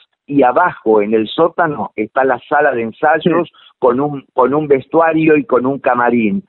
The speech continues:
Speaker 1: O sea que te diría que mi casa hoy por hoy, si la fotografiamos, es un claro ejemplo de cómo funciona mi cabeza. Y otra cosa más,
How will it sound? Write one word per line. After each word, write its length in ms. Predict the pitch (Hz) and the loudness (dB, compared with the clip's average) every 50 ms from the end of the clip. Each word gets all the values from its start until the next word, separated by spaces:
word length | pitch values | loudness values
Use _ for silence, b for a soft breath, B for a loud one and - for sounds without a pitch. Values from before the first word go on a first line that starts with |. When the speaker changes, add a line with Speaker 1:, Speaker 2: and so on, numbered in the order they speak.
| b b b | b b b
Speaker 1:
O 140 | - 131 | -2 -2
sea 180 | - - 151 143 | 0 0 -2 -2
que 140 | - 147 135 | -2 -4 -4
te 140 | - 139 135 | 0 0 0
diría 300 | 139 143 147 165 180 175 | 0 2 2 2 2 2
que 120 | 175 147 | 2 0
mi 160 | 131 127 131 - | -2 -2 -2 -2
casa 380 | - 160 147 139 - - 123 | -2 0 -2 -2 -2 -2 0
hoy 160 | 117 131 143 | 0 0 0
por 200 | - - - 131 135 | -2 -2 -2 2 2
hoy, 260 | 139 143 151 151 123 | 4 4 2 0 -2
si 160 | - - 113 | -2 -2 0
la 100 | 110 107 104 | 0 0 0
fotografiamos, 960 | - 107 104 - 104 107 104 104 - - 135 151 160 165 170 175 170 156 - _ b b b b | -2 -4 -4 -2 -2 -2 -2 -2 -2 0 0 0 0 2 0 -2 -2 -2 -6 _ b b b b
es 180 | - 139 - - - - - | -8 -8 -8 -8 -10 -12 -8
un 320 | 120 127 127 127 123 110 - - | -6 -4 -4 -4 -6 -8 -6 0
claro 480 | 147 147 151 151 156 151 160 160 - - | 2 2 4 4 4 2 2 0 0 -4
ejemplo 540 | 120 110 - - 143 139 139 - - 143 131 | -8 -10 -6 -2 -2 -2 -2 -2 -2 0 0
de 100 | 117 104 | 0 2
cómo 240 | - 131 135 135 | 0 -2 -2 -4
funciona 500 | 120 - 117 117 107 - 135 131 131 127 | -8 -10 -10 -10 -6 -4 -2 -2 0 0
mi 140 | 120 117 110 | -2 -2 -2
cabeza. 640 | - 113 107 107 107 107 101 - - 92 90 87 - b b b b b b b | 0 0 0 2 0 -2 -2 -4 -4 -4 -4 -4 -6 b b b b b b b
Y 300 | - 147 143 139 135 - - | -8 -8 -6 -8 -10 -6 -2
otra 280 | - 151 156 165 156 - | 0 0 2 2 0 0
cosa 260 | 156 151 - 156 135 | 0 -2 -2 -2 -2
más, 280 | 131 123 117 110 107 | -2 0 -2 -2 -4